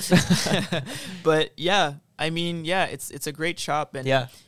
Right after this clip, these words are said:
Speaker 1: it's, it's nice because it's all people that are just really passionate about it, and also anyone can come in and try an instrument out.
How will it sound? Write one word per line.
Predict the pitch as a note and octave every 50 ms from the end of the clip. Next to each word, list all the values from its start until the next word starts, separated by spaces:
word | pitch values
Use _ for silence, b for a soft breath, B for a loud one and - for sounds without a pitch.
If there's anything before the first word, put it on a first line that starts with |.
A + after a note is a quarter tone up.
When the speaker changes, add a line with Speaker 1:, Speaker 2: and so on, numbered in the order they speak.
| B -
Speaker 1:
it's, | - D3 - - -
it's | - C#3+ - -
nice | D3+ D3+ E3 D#3+ -
because | D3 D3 - C#3 C3+
it's | C3+ - -
all | - C#3 C3+ C#3
people | - - C#3+ C3 - C3+ C3+
that | C3+ B2+
are | C3+ B2+
just | - - - - D3
really | C#3 C#3+ C3+ C3 C3 B2 C3 C#3
passionate | - - - - - - - - - B1+ - _ -
about | - C#3+ - - A2+ - -
it, | A2+ A2+ -
and | - C#3 C3 C3 C3 B2+ C3 - - b b b b b b b _
also | - C#3 C#3+ D3 - - D3+ C#3 C3+ C3+ C3 - _ _ _ _ _ -
anyone | D3 D3+ D3+ D3 C#3+ C3 C3+ C3
can | - C3 C3
come | - C3+ B2+ B2+
in | B2
and | B2 C3
try | B2+ - - -
an | A2+ A#2
instrument | B2 - - - - - - - -
out. | G#1+ - -